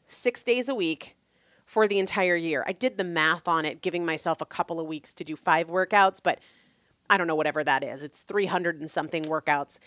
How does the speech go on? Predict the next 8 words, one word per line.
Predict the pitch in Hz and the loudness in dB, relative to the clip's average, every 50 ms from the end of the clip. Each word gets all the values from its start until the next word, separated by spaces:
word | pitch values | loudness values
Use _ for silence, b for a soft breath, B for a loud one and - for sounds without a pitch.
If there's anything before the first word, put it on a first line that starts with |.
| b b b b b | b b b b b
in | 190 196 196 | -4 -2 -2
the | 185 180 | -2 -2
year. | 185 233 277 214 185 165 170 - b b b b | -2 0 0 2 2 2 0 -2 b b b b
So | b - 233 - | b 4 4 4
I | 180 | 4
put | - - - - - - - | 4 0 -2 -2 -2 0 2
that | 165 135 147 226 - - - _ _ _ _ _ _ _ _ _ _ _ _ _ _ _ _ _ _ - | 4 6 6 6 6 4 -2 _ _ _ _ _ _ _ _ _ _ _ _ _ _ _ _ _ _ 2
on | 208 208 208 226 226 226 226 208 | 4 4 4 4 4 2 0 -2